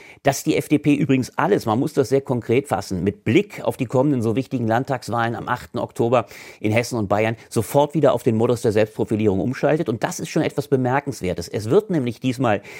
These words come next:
nicht, wie man es normalerweise kennt, das getätigt, was eine Op-, eine Regierung stark machen sollte.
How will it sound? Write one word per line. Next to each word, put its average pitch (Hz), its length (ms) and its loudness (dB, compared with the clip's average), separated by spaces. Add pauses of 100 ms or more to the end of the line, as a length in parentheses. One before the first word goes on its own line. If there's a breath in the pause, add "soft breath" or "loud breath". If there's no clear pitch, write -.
(180 loud breath)
nicht, 233 400 0
wie 135 40 2
man 127 140 2
es 107 140 -6
normalerweise 110 640 0
kennt, - 440 -6 (520 loud breath)
das 123 220 -2
getätigt, 131 420 -2
was 113 120 -4
eine 117 200 0
Op-, - 220 -4
eine 107 220 0
Regierung 110 320 2
stark - 320 -4
machen 85 240 -6
sollte. 78 360 -6